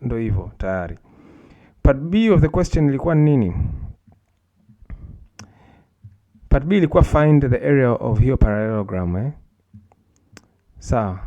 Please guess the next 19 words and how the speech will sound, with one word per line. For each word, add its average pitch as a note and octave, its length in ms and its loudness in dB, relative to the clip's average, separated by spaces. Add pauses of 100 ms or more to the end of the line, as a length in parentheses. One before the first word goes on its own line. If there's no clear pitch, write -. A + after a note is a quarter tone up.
(220)
Kwa C3+ 120 2
hiyo D3 60 6
to - 80 6
find D3 280 4
area C#3 280 2
ya A2+ 80 -2
hii B2+ 180 -4
parallelogram. G#2+ 720 -2 (680)
Sasa, F#3+ 680 2
um, C3+ 400 0 (2250)
um, C3+ 440 0 (2000)
if D3 220 2
you D#3 60 4
have E3 560 4
a C3+ 40 0
parallelogram C#3 840 4
kama C#3+ 240 -2
hii, B2+ 280 0
eh, B2+ 200 2